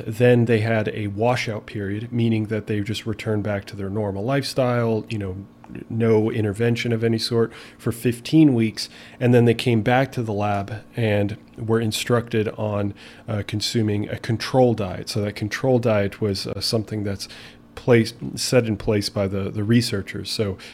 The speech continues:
it is different from the uh, just regular day-to-day diet, but it includes carbohydrates. So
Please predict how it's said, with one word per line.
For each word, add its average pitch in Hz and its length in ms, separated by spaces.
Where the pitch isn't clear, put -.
it 120 120
is 110 180
different 117 400
from 104 320
the 98 300
uh, 98 300
just - 300
regular 104 480
day-to-day 107 540
diet, 107 440
but 113 280
it 123 120
includes 120 420
carbohydrates. 98 760
So 101 280